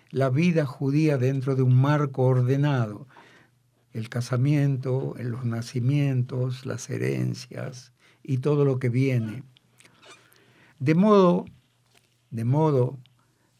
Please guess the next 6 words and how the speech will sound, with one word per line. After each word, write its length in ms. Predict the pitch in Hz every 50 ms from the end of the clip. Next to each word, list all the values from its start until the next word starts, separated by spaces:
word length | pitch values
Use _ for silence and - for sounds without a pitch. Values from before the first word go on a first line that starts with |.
| _ _
que 160 | - - 127
cuando 260 | 123 127 135 135 131 127
se 160 | 127 - 127
produjo 880 | 127 127 139 139 151 160 190 240 262 196 - - - 127 110 101 - - - _ _
la 180 | - 123 127 131
expulsión, 880 | 139 135 135 - 135 131 127 127 - - 170 151 127 127 143 160 170